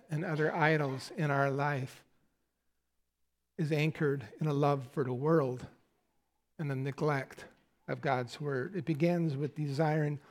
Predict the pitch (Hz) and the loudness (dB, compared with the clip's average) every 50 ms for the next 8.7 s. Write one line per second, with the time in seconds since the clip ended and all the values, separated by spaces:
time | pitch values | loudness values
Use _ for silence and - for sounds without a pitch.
0 | - - - - - _ _ - - - - - - - 262 - - - - - | -20 -20 -20 -20 -20 _ _ -10 2 10 10 12 12 10 6 2 0 -10 -10 -2
1 | - - 175 135 143 135 127 135 139 131 135 147 156 165 165 165 156 139 131 131 | 4 4 4 6 4 2 2 2 0 2 6 8 10 10 10 8 6 4 2 0
2 | 127 - 151 135 135 143 135 160 156 175 151 147 151 160 160 151 143 135 131 147 | 0 0 0 0 0 0 -2 -2 -2 -2 0 2 2 2 4 2 2 0 0 0
3 | 147 147 147 139 123 - - - _ _ _ _ _ _ _ _ _ _ _ - | 0 0 0 -2 -4 -8 -12 -16 _ _ _ _ _ _ _ _ _ _ _ -8
4 | 139 131 143 151 156 147 135 123 120 - - _ _ _ _ _ _ _ _ _ | -2 0 2 4 6 6 4 2 0 -4 -12 _ _ _ _ _ _ _ _ _
5 | _ _ _ _ _ _ _ _ _ _ _ _ _ _ _ _ _ _ _ _ | _ _ _ _ _ _ _ _ _ _ _ _ _ _ _ _ _ _ _ _
6 | _ _ _ _ _ _ _ - 165 139 - 151 135 123 - - 170 - - - | _ _ _ _ _ _ _ -2 -2 0 2 2 2 2 0 -12 -20 -20 -20 -20
7 | - _ _ _ _ _ _ - - - 160 147 151 147 147 139 139 139 139 139 | -20 _ _ _ _ _ _ -8 0 2 2 2 2 0 0 0 0 0 2 2
8 | 143 143 143 127 120 120 - - - 147 131 127 127 120 | 4 4 4 2 0 -2 -6 -4 -4 -2 -2 -2 -4 -6